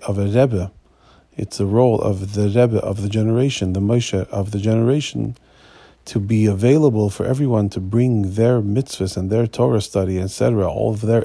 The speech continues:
efforts in Yiddishkeit, that they should be able to bring it to him, for him to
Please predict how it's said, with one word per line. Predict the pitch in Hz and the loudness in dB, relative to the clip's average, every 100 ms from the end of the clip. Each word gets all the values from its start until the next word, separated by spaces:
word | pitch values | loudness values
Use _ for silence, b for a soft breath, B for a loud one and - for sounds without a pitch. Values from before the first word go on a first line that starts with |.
| - | -2
efforts | 123 98 - 104 | -4 -4 -8 -6
in | 104 | -4
Yiddishkeit, | 139 - - 104 101 - B B B B | -4 -6 -2 -2 -2 -6 B B B B
that | - | -4
they | 98 | -4
should | - 104 | -4 -2
be | |
able | 120 120 | 0 0
to | 107 | -4
bring | 95 120 123 | 0 2 2
it | 110 - - b b b _ | -2 -6 -18 b b b _
to | - 117 | -2 0
him, | 85 160 147 120 117 b b b | 4 4 6 2 -2 b b b
for | _ - 107 | _ -4 0
him | 98 123 147 113 104 - _ _ _ _ - | 2 2 2 2 -2 -8 _ _ _ _ -6
to | 113 104 101 98 | 0 0 0 -4